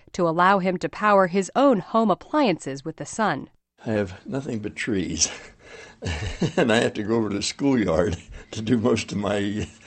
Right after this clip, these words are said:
Speaker 2: testing and so forth. It breaks my heart, <laughs> and, uh, trees are Mostly on my neighbor's property, so I can't cut 'em down.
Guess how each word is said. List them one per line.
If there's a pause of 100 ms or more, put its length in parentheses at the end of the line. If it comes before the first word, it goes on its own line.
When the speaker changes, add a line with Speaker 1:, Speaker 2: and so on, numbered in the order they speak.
(120)
Speaker 2:
testing
and
so
forth. (260)
It
breaks
my
heart, (380)
<laughs>
and,
uh, (420)
trees
are (580)
Mostly
on
my
neighbor's
property,
so
I
can't
cut
'em
down.